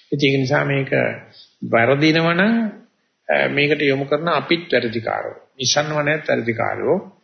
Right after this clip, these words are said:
ඉතින් ඒක නිසා මේ හුඟ දෙනෙක් සමහර කැමතිත් නෑ උඩට යන්න.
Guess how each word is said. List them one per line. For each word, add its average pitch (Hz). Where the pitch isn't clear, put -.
ඉතින් 135
ඒක 123
නිසා 143
මේ 131
හුඟ 131
දෙනෙක් 143
සමහර 131
කැමතිත් 123
නෑ 120
උඩට 104
යන්න. 92